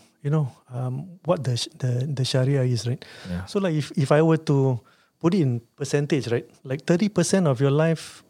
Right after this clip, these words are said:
Speaker 1: is, um, um, um,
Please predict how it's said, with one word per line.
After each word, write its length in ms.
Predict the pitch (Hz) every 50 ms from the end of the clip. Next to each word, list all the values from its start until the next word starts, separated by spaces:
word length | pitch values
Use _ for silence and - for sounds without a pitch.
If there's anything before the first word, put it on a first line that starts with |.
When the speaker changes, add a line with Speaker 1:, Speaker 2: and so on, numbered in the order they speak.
| _ _ -
Speaker 1:
is, 340 | 139 135 131 - - - - -
um, 520 | 135 127 123 123 123 123 123 123 120 113 - _ _ _ _ _ - - - - - - _ _ _ _ _ _ _
um, 540 | 135 131 127 127 127 123 120 123 123 120 117 - _ _ _ _ _ _ _ _ _ _ _ _ _ _ _ _ _ _ _ _ _ _ _ _ _ _ _ 151
um, 260 | 147 143 143 151 151